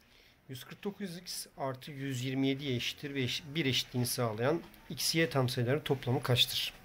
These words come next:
Şimdi bu tür sorular özel soru statüsüne girer aslında. Bunun yüzden öklit bölme algoritmasını bilmemiz gerekiyor.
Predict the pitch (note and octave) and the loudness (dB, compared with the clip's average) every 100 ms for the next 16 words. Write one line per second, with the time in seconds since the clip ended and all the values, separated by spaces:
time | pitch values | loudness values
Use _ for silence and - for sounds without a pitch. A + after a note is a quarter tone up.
0 | - - - - - - - - - - | -20 -20 -20 -20 -20 -20 -18 -18 -18 -12
1 | - G3+ - F#3 - G3 A3 G#3 G#3+ G#3+ | 2 4 4 0 -4 2 8 10 10 6
2 | - - - - - A#3 F3+ F3+ E3 - | 0 -10 -18 -20 -6 0 4 6 6 4
3 | - - D#3+ E3 - - B2 - D3 B2 | 2 2 4 4 4 4 4 8 10 12
4 | A2+ A2 G#2 B2+ C#3+ G3+ G3+ - - F#3+ | 10 6 6 6 8 6 4 -4 6 10
5 | D#3+ C3+ F3+ G3 - - - - - F3 | 10 12 10 8 2 -10 -18 0 6 6
6 | - F3 - - C#3+ C#3 D#3 D#3 D3 B2+ | 6 0 2 10 12 12 8 6 6 8
7 | C3+ B2+ B2 B2 D#3+ C#3 B2 B2 A#2 A2+ | 8 6 4 4 6 10 12 12 10 4
8 | G#2+ - G#2+ | 2 0 -2